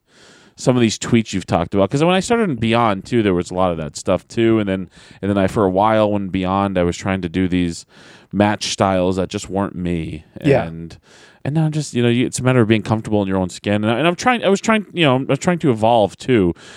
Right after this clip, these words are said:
Speaker 1: uh, during that time period. That was the beginning of me trying to change my mindset a little bit and probably went too far in the other direction. And since then, I've, I've, I've refined and developed and thought about and worked on more, like,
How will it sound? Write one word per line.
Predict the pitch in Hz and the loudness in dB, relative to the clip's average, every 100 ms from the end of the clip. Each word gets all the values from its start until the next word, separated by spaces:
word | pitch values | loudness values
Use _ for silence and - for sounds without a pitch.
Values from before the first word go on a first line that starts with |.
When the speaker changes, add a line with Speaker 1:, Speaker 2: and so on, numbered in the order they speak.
| - - | -20 -6
Speaker 1:
uh, | 104 | -2
during | 101 113 101 | 2 2 2
that | 104 95 | 0 -2
time | - 98 98 | -2 -2 -2
period. | - 76 80 | -4 -4 -2
That | 92 | 2
was | 113 113 | 2 2
the | |
beginning | 107 104 110 107 | 0 2 0 2
of | 98 | 0
me | 101 101 | 0 -2
trying | 98 - 113 | -2 0 0
to | 107 | 0
change | - 123 135 | 0 0 2
my | 98 | 0
mindset | 87 80 80 - 85 | 0 -4 -4 -4 -2
a | |
little | 82 80 | -2 -2
bit | 80 87 87 - | 0 0 0 0
and | 90 87 - - - - | 0 -2 -12 -18 -18 -6
probably | 160 160 156 | 0 2 4
went | 135 113 | 2 -2
too | - 151 | 0 0
far | 127 120 117 117 90 67 65 - - - - | 0 0 2 2 2 -2 -6 -12 -20 -20 -8
in | 123 | -4
the | 107 98 | 0 0
other | 90 | 0
direction. | 92 87 82 - 90 95 | 0 0 -2 -6 -6 -4
And | 90 87 90 - - - - | -4 -6 -10 -14 -20 -20 -10
since | - 196 180 | 0 0 2
then, | 156 135 | 0 2
I've, | 127 104 | 2 2
I've, | 101 101 82 | 0 0 0
I've | 104 95 | 0 0
refined | 90 107 107 107 | 0 2 2 2
and | 98 | -2
developed | 92 87 110 101 98 | -2 0 2 2 -2
and | 90 | -4
thought | 110 104 | 0 0
about | 101 95 92 | 2 2 2
and | 92 87 | 0 0
worked | 101 107 - | 0 0 0
on | 90 90 | -2 -2
more, | 87 87 90 90 | -4 -2 2 4
like, | 87 87 | 4 2